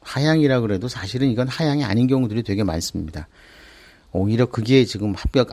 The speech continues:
합격의 가능성이 좀 있는 학교들이 있는데, 또 그런 학교들은 또 죽어라 싫다고 합니다. 왜냐하면, 어, 그 학교 수준이나 레벨이 자기한테 안 맞는다, 뭐 이런 거죠.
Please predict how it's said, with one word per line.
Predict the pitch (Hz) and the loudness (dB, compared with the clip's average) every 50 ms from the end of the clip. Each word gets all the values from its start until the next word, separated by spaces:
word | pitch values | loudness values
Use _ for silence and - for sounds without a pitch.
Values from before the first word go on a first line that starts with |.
| - | -4
합격의 | - - - - 156 143 139 110 | -8 -4 -2 0 2 2 2 2
가능성이 | 107 104 104 104 101 - 107 104 98 | 0 0 -2 -2 -2 -2 -2 -2 -2
좀 | 98 107 107 98 | -2 -2 -2 0
있는 | 92 95 104 104 110 | 0 0 0 -2 -2
학교들이 | 120 123 - 123 104 87 82 | -2 -2 -4 -4 -2 -4 -6
있는데, | 78 85 82 85 - | -6 -8 -8 -8 -8
또 | - - | -8 -8
그런 | - - 139 151 160 | -2 0 2 2 2
학교들은 | 180 175 - 180 156 156 156 147 | 2 0 0 0 0 0 -2 -4
또 | - - | -6 -8
죽어라 | - - - 110 127 127 123 | -8 -6 -2 0 2 2 2
싫다고 | 123 - 160 147 - 151 127 110 98 | 0 -2 -6 -4 -4 -2 -2 -2 -2
합니다. | 104 131 139 135 104 80 85 87 - _ - - - - _ _ _ _ _ _ | -4 -4 -4 -4 -4 -6 -6 -8 -14 _ -20 -20 -20 -20 _ _ _ _ _ _
왜냐하면, | - 95 101 110 104 98 95 98 110 135 151 180 208 - _ _ _ _ _ _ _ _ _ _ - | -4 -2 0 2 2 2 2 2 2 2 2 2 0 -4 _ _ _ _ _ _ _ _ _ _ -12
어, | - - - - - | -10 -10 -8 -10 -6
그 | - - 117 | -2 0 0
학교 | 117 110 - - - 113 107 98 | 0 0 -2 -4 -2 -2 -2 -2
수준이나 | - - - - 139 139 131 117 107 104 | -4 -8 -6 -2 0 2 2 2 0 0
레벨이 | 90 87 87 85 90 87 85 87 117 - | 0 0 -2 -2 -2 -2 -4 -4 -4 -6
자기한테 | - - 82 90 90 85 - 110 | -6 -6 -6 -6 -4 -4 -6 -8
안 | - - - 101 | -8 -6 -4 -2
맞는다, | 110 123 139 147 139 120 98 95 92 90 90 90 | 0 2 2 2 0 0 0 -2 -4 -6 -6 -8
뭐 | 87 90 | -8 -6
이런 | 95 101 110 107 101 87 | -4 -4 -2 -2 -4 -4
거죠. | 82 85 - - | -6 -10 -12 -16